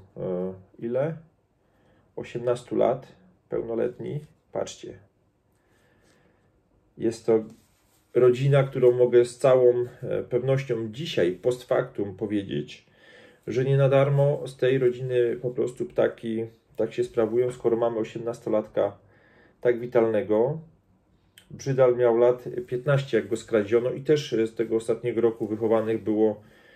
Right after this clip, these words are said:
e, chyba dwanaście dzieci, więc jest to rodzina długowieczna, bardzo zdrowa i naprawdę dominująca,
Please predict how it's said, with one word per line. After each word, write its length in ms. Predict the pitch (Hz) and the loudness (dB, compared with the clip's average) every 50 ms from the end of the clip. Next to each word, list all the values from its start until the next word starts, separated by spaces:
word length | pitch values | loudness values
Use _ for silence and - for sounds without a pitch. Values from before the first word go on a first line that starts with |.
| - _ - _ _ _ _ _ - - | -20 _ -20 _ _ _ _ _ -8 -2
e, 180 | - 101 104 101 | 0 0 0 0
chyba 380 | - - 127 117 - 107 104 | -2 -2 -2 0 2 2 2
dwanaście 580 | - 98 107 107 110 110 107 107 - - 107 101 | 2 0 -4 -2 -2 -2 -4 -4 -8 -12 -12 -8
dzieci, 520 | 95 104 104 - - - 120 120 135 160 147 - - _ - - - | -4 -4 -4 -4 -6 -12 -10 -8 -6 -8 -8 -10 -16 _ -20 -16 -14
więc 140 | 117 110 | -10 -4
jest 160 | 123 123 - - | -4 -4 -2 -2
to 80 | 127 | -2
rodzina 640 | 120 123 110 113 120 120 123 120 120 117 113 - - _ - | 0 0 -2 -4 -2 0 0 2 2 0 -2 -4 -12 _ -10
długowieczna, 840 | 135 156 165 151 151 135 139 139 135 - - 139 131 127 127 135 - - _ _ _ _ _ _ _ - | -4 -2 2 2 2 2 2 -2 -4 -4 -4 -2 -2 -2 -2 -6 -8 -16 _ _ _ _ _ _ _ -2
bardzo 420 | - 131 139 127 120 - 131 120 | 2 4 4 4 2 0 -4 -4
zdrowa 680 | 113 110 123 127 127 117 110 120 120 117 117 120 - - - | -4 -2 2 4 4 6 6 6 4 4 2 0 -6 -14 -10
i 220 | 139 135 135 139 139 - - _ - | -8 -6 -4 -4 -6 -6 -8 _ -8
naprawdę 500 | - 107 107 - 120 117 110 107 113 107 | -6 -6 -4 0 0 0 0 0 -2 0
dominująca, 920 | 113 113 113 117 113 110 104 104 104 104 110 - - 127 135 143 131 - | 0 -2 -2 -4 -6 -4 -2 -2 -2 -2 -4 -4 -2 -2 0 -2 -2 -6